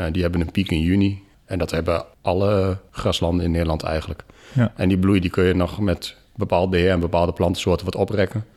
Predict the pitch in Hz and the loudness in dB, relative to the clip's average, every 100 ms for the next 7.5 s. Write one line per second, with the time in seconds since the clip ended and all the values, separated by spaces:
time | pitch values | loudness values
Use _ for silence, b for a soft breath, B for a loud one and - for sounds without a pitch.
0 | b b 80 80 87 87 87 82 80 85 | b b -6 -2 0 0 0 0 0 -2
1 | 82 - 87 87 82 95 87 85 87 - | -2 0 2 2 2 2 2 0 -2 -4
2 | 78 80 87 95 104 98 87 87 82 82 | -2 0 0 -2 -2 -4 -4 -2 -2 -2
3 | 87 85 85 85 82 95 92 87 90 104 | -2 0 0 0 0 0 0 0 -2 0
4 | 92 107 95 90 87 101 92 98 90 101 | 0 2 2 2 2 2 0 -2 0 2
5 | 92 90 104 B B B B B 113 90 | 2 2 -4 B B B B B -2 0
6 | 82 85 104 92 - 92 87 87 92 95 | 0 0 0 -2 -2 -2 0 2 2 0
7 | 98 87 85 82 | 0 0 0 0